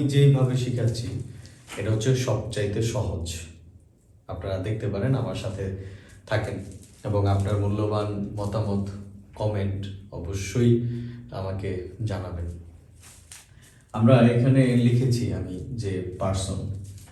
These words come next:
পারসন এবং একটা গড় করছি, সেটা হচ্ছে সাবজেক্ট, অবজেক্ট এবং পসেসিভ। আপনারা দেখতে পাচ্ছেন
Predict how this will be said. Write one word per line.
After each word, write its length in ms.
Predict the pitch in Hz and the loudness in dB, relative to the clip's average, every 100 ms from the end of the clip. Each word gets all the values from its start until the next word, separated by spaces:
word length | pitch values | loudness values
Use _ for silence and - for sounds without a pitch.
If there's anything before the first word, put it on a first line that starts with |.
| - - - | -20 -14 -6
পারসন 400 | 92 - 123 - - - - - 98 | -6 -4 0 2 0 -4 -8 -12 -8
এবং 120 | 98 101 | -2 -2
একটা 140 | 101 104 98 | 0 0 2
গড় 180 | 98 98 | 2 2
করছি, 260 | 101 - 143 165 | 0 -2 -2 0
সেটা 160 | - 98 | 0 2
হচ্ছে 200 | 98 98 98 98 | 2 2 2 2
সাবজেক্ট, 540 | 104 92 92 113 120 117 - 98 | 0 -2 0 2 2 0 -6 -4
অবজেক্ট 440 | 98 95 95 127 - - - | -4 -2 0 2 0 -4 -6
এবং 140 | 92 95 98 | -4 -4 -2
পসেসিভ। 400 | 101 87 - - - - - - | -4 -4 -6 -8 -8 -12 -12 -8
আপনারা 240 | 98 98 92 | -6 -4 -4
দেখতে 180 | 98 98 | -4 -4
পাচ্ছেন 260 | 87 90 | -6 -6